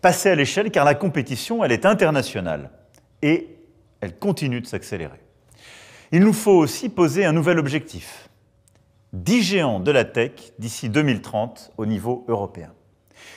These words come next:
Et pour y arriver, nous ferons de nouvelles annonces dans les prochaines semaines dans le cadre de la présidence française de l'Union européenne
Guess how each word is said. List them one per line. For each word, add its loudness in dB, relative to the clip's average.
Et -4
pour 4
y 6
arriver, 4
nous 2
ferons -6
de 0
nouvelles 2
annonces 0
dans 2
les -2
prochaines -6
semaines -2
dans -2
le -4
cadre -4
de -6
la 0
présidence -8
française -8
de -8
l'Union -2
européenne 0